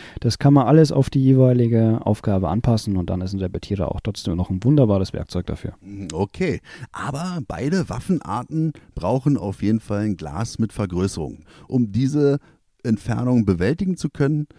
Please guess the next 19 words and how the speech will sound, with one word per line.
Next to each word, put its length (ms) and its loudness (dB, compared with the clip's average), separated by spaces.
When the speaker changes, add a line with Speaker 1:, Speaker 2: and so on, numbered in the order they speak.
Speaker 2:
Ich 160 -8
denke 260 -2
mal, 360 0
da 120 -8
kann 180 -2
man 120 0
gar 180 -8
kein 200 -4
abschließendes 720 0
Urteil 440 -2
finden, 340 -4
weil 140 -6
es 180 -6
so 180 4
viel 460 -2
auf 240 -4
dem 120 0
Markt 440 -8
gibt. 360 -6